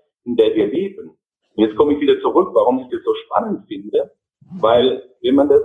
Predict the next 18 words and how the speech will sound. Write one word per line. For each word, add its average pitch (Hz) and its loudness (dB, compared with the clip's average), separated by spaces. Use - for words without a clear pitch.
aus 135 2
dem 139 -6
Blickwinkel 165 -4
von 156 0
vor 131 2
vier 131 4
Jahren 151 0
sieht, - -20
dann 127 0
hat 160 0
man 127 -2
Angst - -4
gehabt. - -8
Viele 175 0
Menschen 151 0
hatten 151 -4
ja 127 2
Angst, 170 -2